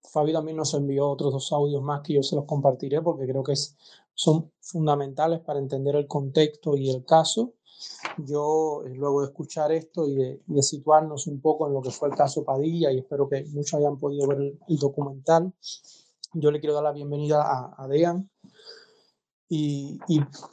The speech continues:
comienzo con, con una pregunta para ti, Dean. Eh, el documental de Giroux, eh, saca a la luz mucho, eh, lo que mucho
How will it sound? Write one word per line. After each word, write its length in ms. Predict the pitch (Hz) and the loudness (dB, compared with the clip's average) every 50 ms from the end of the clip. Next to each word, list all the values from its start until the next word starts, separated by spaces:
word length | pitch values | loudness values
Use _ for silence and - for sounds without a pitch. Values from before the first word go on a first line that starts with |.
| _ | _
comienzo 520 | - 190 160 156 175 196 196 190 220 202 202 | -2 0 0 0 0 -2 -2 0 0 0 0
con, 300 | - 156 143 139 143 - | 0 -2 -4 -4 -6 -6
con 240 | - - 156 151 165 | -4 -4 -2 0 0
una 160 | 180 170 160 | 0 0 0
pregunta 480 | 160 151 147 151 156 151 147 147 147 143 139 135 135 | 0 0 0 -2 -2 -6 -8 -4 0 0 0 0 0
para 200 | 139 143 139 135 | -2 -4 -4 -4
ti, 100 | 135 143 | -4 0
Dean. 400 | 143 139 135 135 131 131 - - _ _ | 2 4 4 4 2 0 -6 -12 _ _
Eh, 420 | - 156 147 139 135 135 135 139 - _ _ _ _ _ _ - - _ | -4 0 0 2 0 0 -2 -4 -10 _ _ _ _ _ _ -20 -10 _
el 120 | 175 160 | -2 0
documental 500 | 147 156 156 156 165 151 151 151 175 190 | 2 2 2 0 -2 -8 -2 0 0 2
de 100 | 190 196 | 2 0
Giroux, 400 | 196 180 170 160 180 202 226 233 - | 0 -2 -2 -2 -2 -2 -2 -4 -2
eh, 480 | - 147 139 135 135 131 131 131 131 - | 0 2 4 4 4 2 -2 -4 -8 -8
saca 380 | - - - - 180 185 175 175 | -6 -6 -2 0 0 0 0 0
a 20 | |
la 140 | 165 156 156 | 0 0 0
luz 160 | 160 185 175 | 0 -2 -2
mucho, 640 | 170 165 160 160 165 - - 180 170 175 175 - - - | -2 -4 -4 -4 -6 -4 -2 0 2 2 0 -2 -6 -4
eh, 260 | 170 139 139 139 139 143 | -2 0 0 0 0 0
lo 100 | 151 147 | 0 0
que 120 | 147 147 | 0 0
mucho 500 | 147 151 175 180 175 - - 180 170 170 | 2 2 2 2 2 0 -2 -2 -2 -2